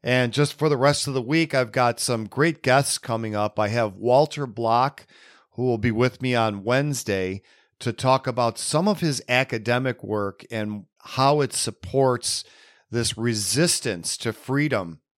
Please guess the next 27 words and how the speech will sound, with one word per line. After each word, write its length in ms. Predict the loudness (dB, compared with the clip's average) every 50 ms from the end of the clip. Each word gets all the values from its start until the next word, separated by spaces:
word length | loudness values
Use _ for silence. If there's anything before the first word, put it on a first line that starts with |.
| _ _
that 460 | -4 -2 2 2 4 4 2 0 -2
so 320 | -6 -6 -2 0 0 0 2
many 300 | 2 2 2 4 4 2
of 140 | 2 2
us 360 | 2 0 0 0 -2 -2 -4 -6 -10 -16 _ _ _ _
can't 340 | -4 0 2 2 2 4 2
understand. 800 | 2 2 0 0 0 -2 -2 0 0 2 2 2 0 -2 -2
He's 200 | -2 -2 -2 0
got 220 | 2 2 4 4 4
an 100 | 2 2
explanation 760 | 0 0 -2 -4 -6 -6 -4 -4 -4 -6 -6 -6 -8 -8 -10
for 140 | -8 -8 -4
that, 360 | -4 -2 0 0 -2 -2 -4 _ -16 -20 _ _ _ _ _ _ _ _ _ _ _ -6
in 380 | -2 -2 -2 -2 -2 -4 -6 -6 -2
contrast 880 | 0 2 4 4 2 0 -2 -6 -2 0 2 4 4 2 0 -2 -6 -6
to 200 | -6 -6 -6 0
all 440 | 4 6 8 8 8 6 6 2 0
evidence 680 | 0 0 2 2 0 -2 -2 -4 -8 -10 -10 -8 -8 -6
that, 420 | -2 0 2 2 2 0 -2 -6 _ _ _ _ _ _ _ _
for 220 | _ -6 -6 -6 -4
example, 460 | -4 -4 -2 -2 -2 -2 -2 -4 -6
free 400 | -6 -10 -8 -6 -6 -4 -4 -4
markets 560 | -2 -2 0 0 0 -2 -4 -8 -10 -10 -12
produce 480 | -16 -10 -8 -4 -2 -2 -2 -2 -4 -6
the 120 | -8 -10
best 400 | -4 0 2 2 2 2 0 -2
outcomes 840 | 0 0 2 0 0 -4 -8 -10 -10 -10 -12 -14 -12 -12 -12 -12